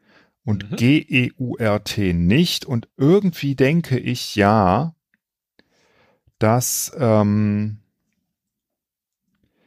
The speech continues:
Speaker 1: es ein Hauptwort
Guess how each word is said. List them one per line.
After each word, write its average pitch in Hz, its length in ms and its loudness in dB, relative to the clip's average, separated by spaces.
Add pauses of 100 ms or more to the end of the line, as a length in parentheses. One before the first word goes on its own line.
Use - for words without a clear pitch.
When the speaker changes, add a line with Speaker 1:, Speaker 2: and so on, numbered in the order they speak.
(840)
Speaker 1:
es - 220 -8
ein 110 340 -2
Hauptwort - 1300 0